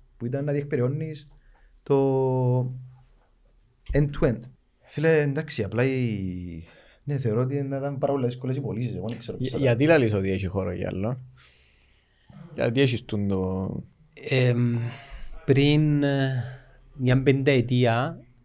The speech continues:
Speaker 3: έκανα μια κουβέντα με έναν κοινό γνωστό παίχτη, μες στο Βαζάρι, και είχαμε πει το food industry πας στο ένα δις.
Speaker 2: Είναι.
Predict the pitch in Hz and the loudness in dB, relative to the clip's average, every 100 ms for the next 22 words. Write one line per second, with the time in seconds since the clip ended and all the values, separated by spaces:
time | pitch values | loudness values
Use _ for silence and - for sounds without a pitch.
0 | _ - - - _ _ _ - 123 139 | _ -20 -20 -20 _ _ _ -4 2 4
1 | 131 117 123 123 120 123 123 120 113 113 | 4 4 4 2 0 -2 -4 -6 -6 -4
2 | 113 127 127 123 127 120 113 110 110 101 | 2 4 4 4 4 2 2 2 2 0
3 | - 113 - - - - _ _ _ _ | -2 -6 -6 -18 -20 -20 _ _ _ _
4 | - 107 - 123 135 - - _ - - | -4 -4 -4 -6 -6 -10 -20 _ -20 -20
5 | - - - 107 - 107 98 107 135 165 | -20 -20 -12 -10 -4 -4 -2 0 0 -2
6 | 190 - - _ _ - - 135 147 123 | -6 -18 -20 _ _ -16 -4 0 2 4
7 | 131 143 131 117 127 131 135 135 - 135 | 4 4 4 2 2 4 4 0 -4 -4
8 | 131 127 123 120 123 - 123 120 120 120 | -2 0 0 0 -2 -2 0 2 4 4
9 | 113 110 120 110 - - - - - - | 2 2 2 2 -4 -10 -14 -16 -18 -18
10 | _ _ - - 175 - | _ _ -16 -2 0 0